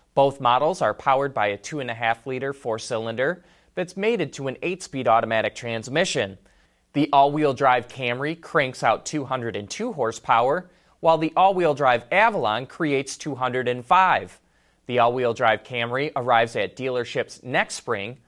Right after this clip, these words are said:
while the Avalon all-wheel drive goes on sale next fall.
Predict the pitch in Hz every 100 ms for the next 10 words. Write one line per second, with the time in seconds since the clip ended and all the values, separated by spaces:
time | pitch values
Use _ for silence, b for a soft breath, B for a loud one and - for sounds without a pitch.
0 | _ - 170 170 175 - 220 247 165 107
1 | 104 - 110 110 104 101 110 98 120 _
2 | _ - 110 107 104 113 117 98 104 113
3 | - - 135 101 92